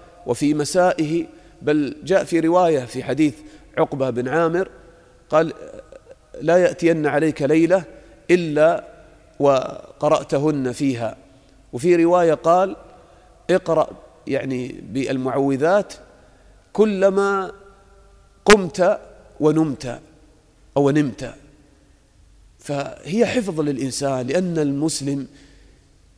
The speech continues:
يستعيذ بالله ويلجأ إلى الله تعالى من كل الشرور. ولذلك ابن القيم رحمه الله تعالى يقول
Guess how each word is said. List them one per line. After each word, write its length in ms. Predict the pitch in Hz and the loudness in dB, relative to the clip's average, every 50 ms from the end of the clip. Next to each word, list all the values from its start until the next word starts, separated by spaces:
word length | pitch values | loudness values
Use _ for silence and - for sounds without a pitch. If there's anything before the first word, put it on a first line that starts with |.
| _ - - | _ -4 -4
يستعيذ 580 | 156 151 - - 180 160 185 233 220 185 139 | -2 -2 -2 -4 -2 0 0 0 0 -2 -2
بالله 340 | 127 143 139 143 156 165 160 | -2 -2 0 2 2 2 2
ويلجأ 440 | 139 135 156 208 220 208 160 160 156 | 2 4 6 6 6 6 2 -2 -2
إلى 200 | - 156 147 139 | -2 0 -2 -2
الله 220 | 139 135 131 123 | -2 -2 -4 -4
تعالى 520 | 113 - 127 120 135 127 120 110 107 110 - - - - - _ - 151 | -4 -4 -4 0 0 0 0 -2 -4 -12 -14 -20 -20 -20 -20 _ -4 -2
من 140 | 180 190 | -2 -2
كل 260 | 170 - 247 247 226 196 | 0 0 0 0 0 -2
الشرور. 480 | 175 - - 147 147 156 143 123 - - - - - _ _ - _ _ _ _ _ _ _ _ _ _ _ _ _ _ _ _ - _ _ _ _ _ _ _ - 139 | -4 -4 -2 -2 0 0 0 0 -4 -8 -18 -20 -20 _ _ -20 _ _ _ _ _ _ _ _ _ _ _ _ _ _ _ _ -20 _ _ _ _ _ _ _ 0 2
ولذلك 1900 | 139 156 156 147 139 - - - - - - - - - _ _ _ _ _ _ _ _ _ _ _ _ _ _ - - 151 147 185 208 190 175 - - | 6 6 6 4 2 -4 -16 -20 -20 -20 -20 -20 -20 -20 _ _ _ _ _ _ _ _ _ _ _ _ _ _ -6 -4 2 4 6 6 6 4 0 -6
ابن 160 | - 135 139 143 | -10 -6 -4 -2
القيم 440 | 143 131 - 160 160 156 143 131 | -4 0 0 2 2 2 2 0
رحمه 260 | 135 135 117 135 135 131 | 0 -2 -2 0 0 2
الله 140 | 127 135 | 2 0
تعالى 320 | 139 - 127 127 127 127 123 | -2 -2 -6 -4 -4 -2 -2
يقول 480 | 123 117 - 156 151 143 135 135 - | -2 -2 0 -2 0 0 -2 -6 -8